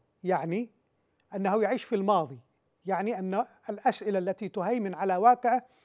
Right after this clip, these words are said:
هي أسئلة الماضي، القضايا التي تدور حولها،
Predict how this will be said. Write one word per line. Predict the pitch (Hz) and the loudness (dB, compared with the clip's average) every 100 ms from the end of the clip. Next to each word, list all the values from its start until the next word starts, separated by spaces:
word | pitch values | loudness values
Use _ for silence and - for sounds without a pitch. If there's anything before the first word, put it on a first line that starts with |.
| _ _ _ - | _ _ _ -6
هي | 202 226 | 0 0
أسئلة | 214 214 214 208 | -2 -4 -4 -2
الماضي، | 220 226 196 147 123 _ _ _ _ - | 2 4 4 2 -12 _ _ _ _ -10
القضايا | 185 202 190 233 226 | -2 0 6 6 6
التي | 208 202 202 180 | 2 -4 -6 -6
تدور | 202 185 254 202 170 - _ | -4 0 2 2 0 -10 _
حولها، | - - 208 233 196 156 156 | -18 -2 4 4 4 -2 -4